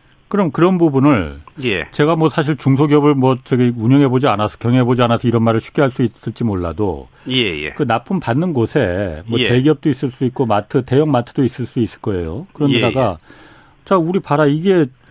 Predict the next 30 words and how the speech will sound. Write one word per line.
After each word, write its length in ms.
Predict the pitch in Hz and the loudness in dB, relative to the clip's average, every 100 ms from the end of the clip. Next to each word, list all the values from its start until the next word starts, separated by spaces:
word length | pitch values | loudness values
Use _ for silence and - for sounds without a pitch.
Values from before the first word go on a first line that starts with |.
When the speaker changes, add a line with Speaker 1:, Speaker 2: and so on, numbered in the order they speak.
| _ - | _ -4
Speaker 1:
남는 360 | 110 139 208 | 0 2 2
게 40 | 208 | 2
없어서 480 | 165 - 123 147 90 | 0 0 2 0 2
어느 220 | 107 175 | 2 2
정도는 360 | 262 254 226 | 4 4 2
좀 220 | 190 170 123 - | 2 2 -2 0
해야만이 800 | 208 196 160 156 156 156 139 123 | 0 2 2 4 2 4 2 2
좀 220 | - 135 113 | 0 0 2
우리도 220 | 120 117 | 0 -2
살 200 | - 147 | -2 -2
거 140 | - | 0
아니냐. 600 | 131 107 107 101 82 69 - _ _ - | 0 2 0 0 -2 -8 -18 _ _ -16
Speaker 2:
예. 280 | 127 117 80 | -6 -4 -2
Speaker 1:
좀 260 | 165 160 135 _ _ _ - | 0 0 -2 _ _ _ -10
이, 200 | 226 170 - _ _ _ _ - 269 - _ - | -6 -6 -8 _ _ _ _ -20 -20 -20 _ -2
안 160 | 127 | 0
해보셨어요, 460 | 151 170 131 131 170 | 2 2 2 2 0
그렇게? 300 | 147 120 170 - _ _ _ _ | 0 -2 -6 -6 _ _ _ _
Speaker 2:
아, 460 | - - 113 101 98 | -6 -4 -2 0 0
예. 560 | 104 117 110 113 120 85 | 0 0 0 0 -2 -2
Speaker 1:
예. 200 | 98 85 73 - - - | -4 -4 -8 -14 -18 -6
Speaker 2:
통상적으로 1080 | 285 302 320 302 269 254 220 196 170 123 | -2 -2 0 -2 -2 -2 -2 0 0 -2
이 340 | 117 123 120 110 | -2 -4 -4 -6
대기업과의 1000 | - 123 151 165 - - 135 117 110 95 87 | -4 -6 -2 -4 -4 -2 -2 -2 -2 -4 -4
거래에서는 920 | - 120 123 113 101 107 98 87 80 | -6 -4 -2 -2 -4 -8 -6 -6 -6
단가 340 | - 139 - 151 | -8 -6 -6 -4
조정 340 | 143 131 117 | -2 -2 -2
협의는 680 | 127 131 123 110 107 98 90 | -2 -2 -2 -2 -2 -4 -6
뭐, 720 | 90 85 82 78 76 65 58 | -6 -6 -6 -8 -8 -10 -12
뭐 140 | 110 | -10